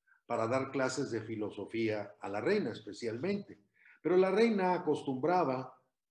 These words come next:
eh, que las clases, eh, se las impartiera a las cinco de la mañana. Eso más el invierno, eh, le provocaron en mil seiscientos cincuenta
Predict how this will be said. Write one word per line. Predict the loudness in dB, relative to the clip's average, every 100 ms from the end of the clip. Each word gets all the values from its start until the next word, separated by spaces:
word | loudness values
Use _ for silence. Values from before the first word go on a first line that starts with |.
| -10
eh, | -6 -4 -6 -8 -4
que | -2
las | 0 -2
clases, | 2 2 2 -2 -4 -6
eh, | -4 -4
se | -4
las | -4 -4 -6
impartiera | -6 -6 -2 0 2
a | 2
las | -2 -4
cinco | -6 -6 -4 -4
de |
la | -4 -6
mañana. | -6 -4 -4 -6 -12 -20 _ -2
Eso | -2 0 -2
más | -2 -4 -4
el | -4
invierno, | -4 0 4 4 2 -2 -2 -6 _ _ _ _ _ -10
eh, | -6 -4 -4 -6 -6
le | -2
provocaron | 0 -2 0 2 2 0 -6 -10
en | -4
mil | -4 -2
seiscientos | -2 -2 -4 -4 -6 -6
cincuenta | -6 -2 -2 0 -2